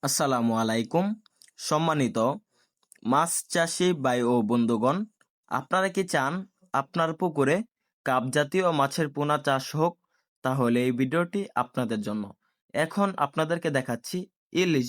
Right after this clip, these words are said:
বাটা। মূলত আমাদের এই মাছগুলো দুইশো পিসে কেজি। যারা এর-, এরকম ভালো মানের এক সাইজের এক ক্যাটাগরি ইলিশ বাটা মাছের পোনা ক্রয় করতে চান,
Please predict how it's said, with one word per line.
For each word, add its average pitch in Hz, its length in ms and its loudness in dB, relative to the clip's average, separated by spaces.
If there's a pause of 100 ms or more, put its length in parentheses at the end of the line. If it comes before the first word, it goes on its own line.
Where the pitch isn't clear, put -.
বাটা। 104 320 -4 (420)
মূলত 175 360 2
আমাদের 160 400 2
এই 143 160 2
মাছগুলো 135 460 2 (440)
দুইশো 160 460 2
পিসে 160 380 -2
কেজি। 117 340 -2 (460)
যারা 135 320 0
এর-, 165 320 0
এরকম 147 460 2 (180)
ভালো 143 260 4
মানের 147 340 2
এক 175 220 2
সাইজের 139 440 2
এক 170 220 0
ক্যাটাগরি 151 500 0 (680)
ইলিশ 180 380 4
বাটা 147 320 2
মাছের 151 340 0
পোনা 131 260 0
ক্রয় 151 200 2
করতে 143 280 -2
চান, 156 200 0